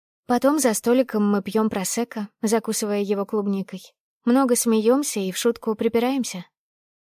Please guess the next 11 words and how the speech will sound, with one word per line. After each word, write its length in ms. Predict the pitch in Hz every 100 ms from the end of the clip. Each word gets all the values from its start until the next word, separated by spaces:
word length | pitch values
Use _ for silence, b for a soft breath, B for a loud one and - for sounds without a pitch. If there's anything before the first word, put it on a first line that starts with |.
| _ _ _
У 80 | -
меня 260 | 214 226 226
такое 400 | 233 240 233 226
ощущение, 580 | 220 226 - 294 269 202
что 180 | -
я 220 | 190 208 220
знакома 420 | 226 214 247 233
с 80 | -
Матвеем 460 | 226 240 262 240
целую 400 | - 233 233 254
вечность. 580 | 214 170 - 175 - -